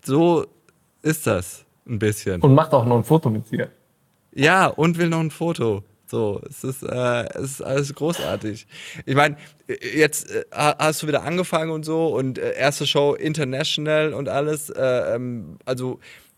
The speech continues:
Speaker 1: das heißt wahrscheinlich, wenn jetzt irgendwie die Corinna sich vom Acker gemacht hat, äh, und die Welt wieder auf normal steht, ähm,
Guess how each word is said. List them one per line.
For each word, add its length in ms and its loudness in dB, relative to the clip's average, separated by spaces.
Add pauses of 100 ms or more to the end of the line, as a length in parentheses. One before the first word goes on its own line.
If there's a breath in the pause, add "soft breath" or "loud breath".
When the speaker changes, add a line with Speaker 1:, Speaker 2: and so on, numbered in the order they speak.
(120)
Speaker 1:
das 160 -2
heißt 220 4
wahrscheinlich, 360 0
wenn 120 -2
jetzt 200 -4
irgendwie 440 -4
die 140 -6
Corinna 440 0
sich 300 -8
vom 160 -8
Acker 240 0
gemacht 380 -6
hat, 320 -6
äh, 400 0
und 300 -4
die 100 -4
Welt 220 4
wieder 220 2
auf 260 -6
normal 680 0
steht, 500 -2
ähm, 380 -2